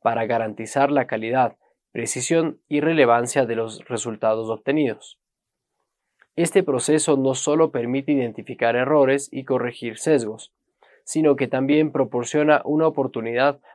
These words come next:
para mejorar la aplicación práctica de los datos y reflexionar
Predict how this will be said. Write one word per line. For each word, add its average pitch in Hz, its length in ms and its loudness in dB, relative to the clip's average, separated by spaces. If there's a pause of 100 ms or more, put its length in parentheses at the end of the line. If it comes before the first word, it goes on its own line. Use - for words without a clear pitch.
para 120 200 0
mejorar 123 500 4
la 147 140 4
aplicación 117 680 -4
práctica 143 640 0 (240)
de 117 140 -6
los 131 180 -4
datos 131 540 0
y 165 140 -2
reflexionar 143 760 -2